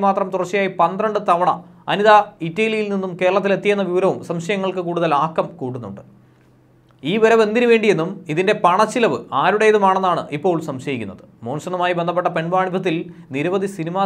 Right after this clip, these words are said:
സീരിയൽ താരങ്ങളും ഉൾപ്പെട്ടിരുന്നുവെന്നും രണ്ട് നടിമാരുടെ വിവാഹം മോൻസൺ നടത്തിയതിലെ സാമ്പത്തിക ചെലവ് കേരളത്തിലെ ചില പ്രമുഖ രാഷ്ട്രീയ നേതാവും സിനിമാ താരവുമാണ് വഹിച്ചതെന്നുമുള്ള വിവരം തന്നെയാണ് പുറത്തുവരുന്നത്. മോൻസൺ മാവുങ്കലിന്റെ ചിത്രത്തിൽ പ്രത്യക്ഷപ്പെടുന്ന നിരവധി സിനിമാ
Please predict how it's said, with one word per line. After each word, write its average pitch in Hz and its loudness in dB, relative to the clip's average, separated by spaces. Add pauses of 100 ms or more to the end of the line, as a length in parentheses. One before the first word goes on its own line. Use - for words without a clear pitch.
സീരിയൽ 180 -2
താരങ്ങളും 170 2 (140)
ഉൾപ്പെട്ടിരുന്നുവെന്നും 180 -2 (340)
രണ്ട് 170 0
നടിമാരുടെ 202 2
വിവാഹം 180 4
മോൻസൺ 185 -4
നടത്തിയതിലെ 180 -2 (160)
സാമ്പത്തിക 190 0 (120)
ചെലവ് 165 0 (320)
കേരളത്തിലെ 185 0
ചില 196 -2 (100)
പ്രമുഖ 170 2
രാഷ്ട്രീയ 175 0 (100)
നേതാവും 185 0
സിനിമാ 175 -2
താരവുമാണ് 185 0
വഹിച്ചതെന്നുമുള്ള 180 -2
വിവരം 175 0
തന്നെയാണ് 160 -4
പുറത്തുവരുന്നത്. 113 -8 (1080)
മോൻസൺ 196 -2
മാവുങ്കലിന്റെ 202 4
ചിത്രത്തിൽ 196 0 (100)
പ്രത്യക്ഷപ്പെടുന്ന 175 -2 (240)
നിരവധി 170 -4
സിനിമാ 185 0